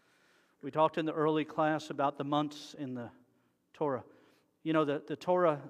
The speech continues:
lists and, and the, the Tanakh lists the calendar months that are put on the Jewish calendar, and many of those months are named after pagan gods.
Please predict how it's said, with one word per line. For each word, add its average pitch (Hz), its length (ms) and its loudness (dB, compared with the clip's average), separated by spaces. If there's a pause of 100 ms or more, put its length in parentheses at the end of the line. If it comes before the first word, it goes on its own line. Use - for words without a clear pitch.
lists 151 960 -2
and, 139 180 -6
and 139 240 -6
the, 131 240 -2
the 123 120 -6
Tanakh 139 420 -4 (640)
lists - 800 -4 (560)
the 139 200 -4
calendar 175 600 0
months 143 380 -2
that 143 140 -6
are 143 100 -2
put 160 280 -4
on 151 220 0
the 143 160 -2
Jewish 131 340 -6
calendar, 180 520 -2 (340)
and 147 160 -2
many 202 220 2
of 190 100 2
those 156 240 2
months 175 400 0
are 156 100 0
named 170 300 2
after 156 260 2
pagan 151 460 -2
gods. 180 560 4